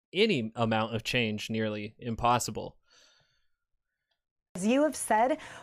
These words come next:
Speaker 2: we are in a complicated place. Communities are in anguish, both emotionally and also literally as, as they're being burned down, their livelihoods are being destroyed.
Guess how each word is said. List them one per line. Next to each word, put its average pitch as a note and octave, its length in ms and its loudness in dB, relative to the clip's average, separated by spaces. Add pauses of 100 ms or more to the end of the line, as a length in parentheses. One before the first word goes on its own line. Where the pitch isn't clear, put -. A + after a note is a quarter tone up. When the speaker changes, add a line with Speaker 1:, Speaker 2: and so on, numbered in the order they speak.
Speaker 2:
we A#3+ 160 6
are A#3 80 4
in A3+ 160 2
a G#3 80 0
complicated A3+ 840 2 (160)
place. - 460 -2 (240)
Communities D4 560 4
are A#3 220 4
in A3+ 400 2
anguish, G#3+ 720 2 (160)
both B3 160 4
emotionally A#3+ 800 4
and G#3 220 2
also A#3+ 600 2
literally B3+ 640 4
as, F#3+ 220 2
as G#3+ 240 0
they're A3+ 180 4
being C4+ 320 4
burned B3+ 400 4
down, C4 260 4
their G#3+ 140 4
livelihoods A3+ 640 2
are G#3 100 2
being G#3 240 0
destroyed. G3+ 600 2